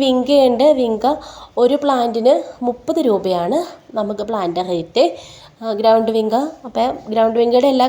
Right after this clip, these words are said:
കളേഴ്സും നമ്മളിതിൽ കാണിച്ച് പോകുന്നുണ്ട്. ഒരു മൂന്നാലഞ്ച് കളേഴ്സ് അവൈലബിൾ ആണ് കേട്ടോ. മുപ്പത് രൂപയാണ് നമ്മുടെ ഗ്രൗണ്ട് വിങ്കയുടെ പ്ലാന്റിൻ്റെ റേറ്റ് വരുന്നത്. അപ്പോൾ ഒരുപാട് പേര് എന്നോട് പേഴ്സണലായിട്ട് മെസ്സേജ് അയച്ച് ചോദിക്കാറുണ്ട്, "വിങ്ക ഇങ്ങനെ നല്ല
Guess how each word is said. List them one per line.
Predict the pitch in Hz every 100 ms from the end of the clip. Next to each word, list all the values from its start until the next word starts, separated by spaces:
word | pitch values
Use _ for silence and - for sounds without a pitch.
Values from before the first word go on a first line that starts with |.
| 254
കളേഴ്സും | 254 240 - 254
നമ്മളിതിൽ | 233 220 247 330 - - -
കാണിച്ച് | - 226 226 262 247
പോകുന്നുണ്ട്. | 214 240 277 214 277 349 - - -
ഒരു | 196 - -
മൂന്നാലഞ്ച് | 202 202 196 208 254
കളേഴ്സ് | 240 220 214 - 339 - - - -
അവൈലബിൾ | 214 226 214 220 190
ആണ് | 185
കേട്ടോ. | 190 226 240
മുപ്പത് | 254 330 320
രൂപയാണ് | 277 226 208 208 349 - -
നമ്മുടെ | 208 190 185
ഗ്രൗണ്ട് | 185 180 185
വിങ്കയുടെ | 185 185 180 180
പ്ലാന്റിൻ്റെ | 185 185 180 311 - - - - 202
റേറ്റ് | 202 185 208 202
വരുന്നത്. | 190 185 254 320 - - _
അപ്പോൾ | 254
ഒരുപാട് | 254 277 302 349
പേര് | 320
എന്നോട് | 294 277 269
പേഴ്സണലായിട്ട് | 233 180 - 208 233 233 233
മെസ്സേജ് | 202 - 190
അയച്ച് | 208 208 226
ചോദിക്കാറുണ്ട്, | 196 175 190 185 175 180 - - - 226
"വിങ്ക | 269 269 311
ഇങ്ങനെ | 294 262 254
നല്ല | 240